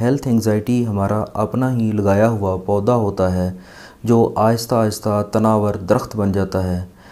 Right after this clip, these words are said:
लिहाजा आप इसका बीज ही मत बोएं। अपने हेल्थ इश्यूज़ को सिर्फ मुस्तनिद डॉक्टर से ही डिस्कस करें, किसी नॉन मेडिकल पर्सन से अपने हेल्थ इश्यूज़ को डिस्कस मत करें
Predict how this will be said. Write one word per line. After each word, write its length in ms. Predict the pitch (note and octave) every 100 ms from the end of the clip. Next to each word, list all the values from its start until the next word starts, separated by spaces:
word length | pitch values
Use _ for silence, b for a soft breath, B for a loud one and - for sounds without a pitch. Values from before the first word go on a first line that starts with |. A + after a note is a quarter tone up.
| B B
लिहाजा 460 | A2+ A2+ A2+ A#2 B2+ B2+ -
आप 300 | A2+ A2+ A2+
इसका 420 | A#2 A#2 - A2+ G#2+
बीज 400 | F#2+ F#2+ A2+ A#2+
ही 200 | A2 A2 A2
मत 240 | G2+ F#2
बोएं। 340 | F2+ F2 D#2+ D#2 - - _ _ _ _ - - -
अपने 320 | A#2 C#3 C3+
हेल्थ 340 | A2+ A2+ C#3 C#3
इश्यूज़ 300 | C3 C3 B2+
को 140 | A#2+
सिर्फ 360 | A2+ B2+ B2+ A#2
मुस्तनिद 540 | A2 A2+ - B2+ A2+
डॉक्टर 400 | F#2 G2 G2 - A2+
से 140 | A2+
ही 180 | G#2+ A#2+
डिस्कस 360 | A2+ F2+ G#2+ -
करें, 340 | G2 G2 G2 - B B B -
किसी 400 | C#3 - C#3+ C3+
नॉन 440 | D#3 G#2+ G#2+ A2+ C3
मेडिकल 400 | A#2 A2 A2 A2
पर्सन 400 | G#2+ G#2+ - A#2
से 240 | A2 A2 G2+
अपने 320 | - G#2 A2
हेल्थ 360 | G2 G2 G#2 -
इश्यूज़ 300 | G2 A2 G2+
को 120 | G#2+
डिस्कस 460 | G2+ F#2+ - G2+ -
मत 200 | G2 G2+
करें 360 | - G2+ F#2+ F#2